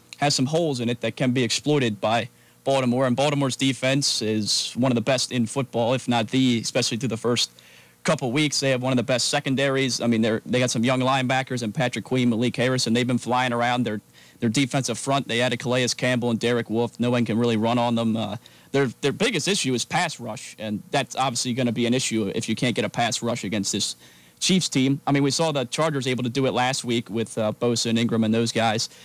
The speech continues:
But, you know, the Ravens don't have a Joey Bosa at pass rusher. I mean, Judon's a solid player. Tyus Bowser's okay.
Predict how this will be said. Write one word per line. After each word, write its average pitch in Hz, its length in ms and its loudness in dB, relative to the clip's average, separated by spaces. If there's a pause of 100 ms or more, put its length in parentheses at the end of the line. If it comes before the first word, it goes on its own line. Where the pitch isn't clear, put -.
(160)
But, 131 140 0 (220)
you 135 100 0
know, 123 80 4
the 117 100 0
Ravens 131 280 0
don't 123 140 -2
have 123 180 0
a - 20 -10
Joey 107 240 -2
Bosa 120 320 0 (480)
at 113 160 -2
pass 123 300 -2
rusher. 78 320 -6
I - 20 -6
mean, 98 380 -4
Judon's 117 420 2
a 98 60 -6
solid 104 400 -2
player. 98 340 -2 (400)
Tyus - 300 -2 (160)
Bowser's - 480 0 (360)
okay. 117 520 0